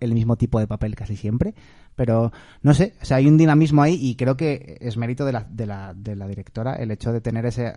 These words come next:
coordinar ese casting, no sé, me parece. Y el guión, ¿sabes? No sé, el guión lo tiene ya hecho, por supuesto, pero lo ha modificado de tal forma a que se adapte a, a la narración moderna.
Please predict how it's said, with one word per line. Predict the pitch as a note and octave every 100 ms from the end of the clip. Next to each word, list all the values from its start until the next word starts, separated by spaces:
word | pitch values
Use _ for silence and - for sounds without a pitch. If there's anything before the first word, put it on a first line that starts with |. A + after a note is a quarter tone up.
| -
coordinar | G#2 A#2+ A2+ B2+
ese | C#3 D#3
casting, | C#3 - G#2
no | A2
sé, | A#2 -
me | A2+
parece. | G2+ G2+ B2 B2 A#2+ G#2+ - - - - - - _ -
Y | B2 G#2+
el | F#2+
guión, | G2 C3 C#3 -
¿sabes? | A2 G#2 G2+
No | A2 G#2+
sé, | - -
el | A2+
guión | G#2 A#2
lo | B2+
tiene | C#3 B2+
ya | A#2 C3
hecho, | C#3 G#2+
por | -
supuesto, | A2+ D3+ - B2
pero | G#2+
lo | A2
ha | B2
modificado | C3 C3 C3 B2 C3 C#3+ E3+ - - - -
de | A#2
tal | A#2+
forma | A#2+ C3 C3+ D3 G3 - - - - -
a | B2
que | B2+
se | B2
adapte | A2+ A2 C#3 -
a, | A#2
a | G#2 G2+ G#2
la | G#2+
narración | G#2 G2 - A#2 B2 -
moderna. | - A2 G#2+ A2 D3 G2+